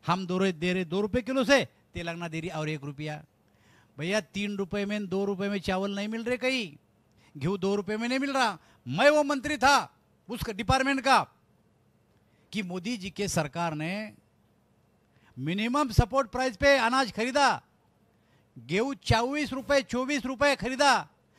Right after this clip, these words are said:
दिया दो रुपये, मतलब बाईस रुपये किलो के पीछे मोदी की सरकार ने दिए। कितने? बाईस रुपये। मोदी की सरकार किलो के पीछे बाईस दे रही और तेलंगाना सरकार एक रुपये दे रही। देखिए,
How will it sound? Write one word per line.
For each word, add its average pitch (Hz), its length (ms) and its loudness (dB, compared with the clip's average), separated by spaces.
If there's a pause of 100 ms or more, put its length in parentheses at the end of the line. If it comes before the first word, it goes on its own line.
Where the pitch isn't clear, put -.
(180)
दिया 226 340 4
दो 247 200 6
रुपये, 285 540 6 (960)
मतलब 165 400 -10
बाईस 180 360 -4
रुपये 214 240 -8
किलो 208 260 -6
के 196 140 -10
पीछे 190 280 -8
मोदी 196 280 -4
की 190 140 -6
सरकार 190 340 -4
ने 208 120 -6
दिए। 196 300 -4 (640)
कितने? 233 320 2
बाईस 202 420 4
रुपये। 226 440 4 (360)
मोदी 262 300 0
की 311 120 2
सरकार 277 340 4
किलो 269 260 -2
के 285 100 -6
पीछे 277 220 -2
बाईस 269 340 2
दे 320 120 4
रही 262 260 0 (480)
और 175 140 -6
तेलंगाना 190 460 -4
सरकार 165 360 -2
एक 160 180 -2
रुपये 139 280 -2
दे 113 120 -4
रही। 104 200 -10 (1120)
देखिए, 185 460 0